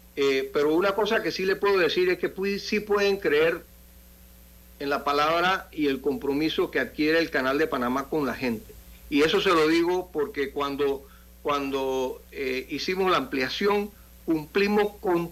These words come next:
todo, con todos los requisitos, no solamente nacionales, sino internacionales, recordando que nosotros teníamos que responder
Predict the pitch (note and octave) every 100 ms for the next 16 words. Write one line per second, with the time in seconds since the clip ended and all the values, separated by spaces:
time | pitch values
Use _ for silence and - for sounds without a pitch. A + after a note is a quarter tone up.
0 | - A#3+ G#3 D3 C3 - F#3 F3 E3+ -
1 | G#3+ G#3+ G#3+ A#3+ A3+ A3 E3+ C#3+ D3 D3+
2 | D#3+ D3 G3 - A3 F#3+ F3+ G3+ G3+ G3
3 | G#3 G3+ G#3+ F3+ - D#3 D3 D3+ - D#3+
4 | D3+ F3+ A3 A#3 - - - F3 E3+ G3+
5 | G#3+ G3 F3 F3+ D#3 D3+ C#3+ D3+ F3 F3+
6 | B2+ C3 C#3+ C3+ C3 E3+ F#3 G3 F#3 D3+
7 | F3+ G3 F#3+ E3+ F#3 G3+ F3+ C#3+ B2+ -
8 | C#3 C#3 F3+ A3